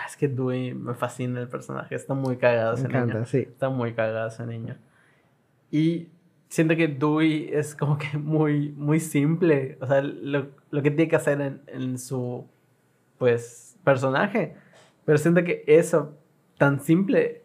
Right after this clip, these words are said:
Speaker 1: es un plus muy cabrón porque te da mucha risa por el hecho de ser un niño.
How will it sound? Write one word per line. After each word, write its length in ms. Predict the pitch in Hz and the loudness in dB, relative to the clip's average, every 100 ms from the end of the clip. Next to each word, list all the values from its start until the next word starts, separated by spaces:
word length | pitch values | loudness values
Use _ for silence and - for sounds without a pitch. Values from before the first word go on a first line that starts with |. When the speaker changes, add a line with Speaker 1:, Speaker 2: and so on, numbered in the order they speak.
| - | -4
Speaker 1:
es 220 | 151 147 | -4 -2
un 260 | 156 151 - | -2 -4 4
plus 500 | 160 139 139 - - | 4 4 0 -6 -8
muy 280 | 151 143 139 | -2 -2 0
cabrón 380 | 147 131 131 143 | 2 2 0 -2
porque 440 | 147 143 135 - 143 | -2 0 -2 -4 2
te 80 | |
da 100 | 151 | 4
mucha 340 | 160 151 147 143 | 4 2 0 -2
risa 320 | 139 135 139 | -2 -4 -2
por 140 | 156 | 0
el 80 | 160 | 0
hecho 160 | 147 165 | 0 0
de 60 | |
ser 180 | 151 151 | 0 0
un 120 | 151 | 0
niño. 360 | 151 151 147 131 | 0 0 0 -4